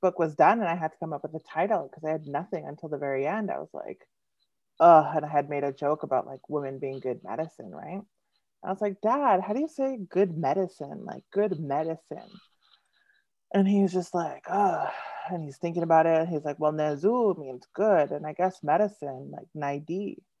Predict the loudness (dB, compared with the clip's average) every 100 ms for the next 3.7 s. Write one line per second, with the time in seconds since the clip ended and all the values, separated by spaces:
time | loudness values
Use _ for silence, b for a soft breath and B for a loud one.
0 | _ _ -6 -4 -2 -4 -2 -2 -2 0
1 | 0 -2 -4 -10 -4 -2 -2 -4 -12 -16
2 | -20 _ _ _ _ _ -16 -14 -12 -10
3 | -2 -2 -2 -6 -12 -12